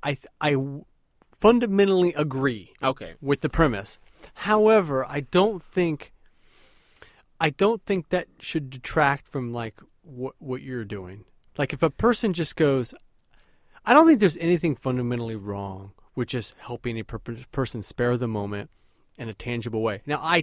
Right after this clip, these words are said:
Speaker 1: tend to, because I, I will not give money to somebody on a street corner.
Speaker 2: Okay.
Speaker 1: Because most of the time, you're feeding,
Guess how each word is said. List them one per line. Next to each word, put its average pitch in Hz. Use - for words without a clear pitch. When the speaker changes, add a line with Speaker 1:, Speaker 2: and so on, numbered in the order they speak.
Speaker 1:
tend 302
to, 147
because 160
I, 135
I 156
will 185
not 156
give 135
money 123
to 113
somebody 110
on 107
a 104
street 120
corner. 101
Speaker 2:
Okay. 127
Speaker 1:
Because 127
most 147
of 185
the -
time, 185
you're 143
feeding, 139